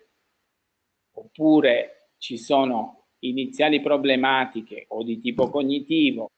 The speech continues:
oppure, ehm, legate per esempio all'età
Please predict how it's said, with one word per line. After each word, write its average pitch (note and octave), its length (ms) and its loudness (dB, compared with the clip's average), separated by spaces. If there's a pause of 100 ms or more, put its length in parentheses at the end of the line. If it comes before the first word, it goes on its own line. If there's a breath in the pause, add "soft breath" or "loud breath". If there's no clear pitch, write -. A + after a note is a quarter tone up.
oppure, C#3+ 840 -2 (560)
ehm, G2+ 1400 -8
legate A2+ 520 -4
per A2+ 120 -6
esempio A#2 420 -4
all'età C#3 880 0